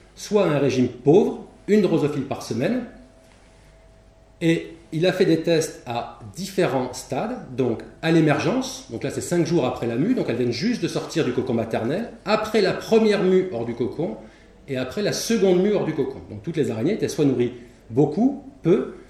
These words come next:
et testées à différents âges. Et il a fait un autre groupe où les araignées n'ont jamais été nourries. Donc le, l'objectif de ne pas les nourrir, c'est d'empêcher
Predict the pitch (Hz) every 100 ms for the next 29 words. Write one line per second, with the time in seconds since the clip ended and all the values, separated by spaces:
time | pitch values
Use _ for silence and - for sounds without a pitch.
0 | - - 127 139 - - 240 240 139 170
1 | 202 165 110 - - - - - - -
2 | - 156 180 202 196 226 202 - 151 151
3 | 254 - 165 170 151 151 175 226 131 175
4 | 208 208 165 170 139 101 - - - -
5 | - - - - - - - - - 120
6 | - 175 180 180 - 104 151 160 165 160
7 | 185 190 202 135 - 139 131 135 254 185
8 | - 196 190 - - 247